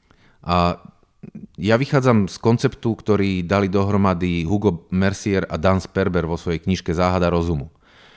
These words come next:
A oni tvrdia, že vlastne rozum sa človeku vyvinul na to, aby bol vždy schopný obhájiť svoju sociálnu pozíciu.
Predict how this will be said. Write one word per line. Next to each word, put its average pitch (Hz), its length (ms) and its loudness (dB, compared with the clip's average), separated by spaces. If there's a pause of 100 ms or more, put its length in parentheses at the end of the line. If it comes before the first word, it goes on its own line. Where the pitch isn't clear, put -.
(200)
A - 180 -4
oni 113 200 4
tvrdia, 110 640 2 (180)
že 90 220 -4
vlastne 95 600 0
rozum 98 340 0
sa 120 120 -4
človeku 110 520 -2
vyvinul 104 420 2
na 87 160 2
to, 127 320 0
aby 98 200 -2
bol 95 200 -2
vždy 90 260 -4
schopný 123 460 -2
obhájiť 104 480 0
svoju 101 200 -2
sociálnu 101 440 0
pozíciu. 90 560 -4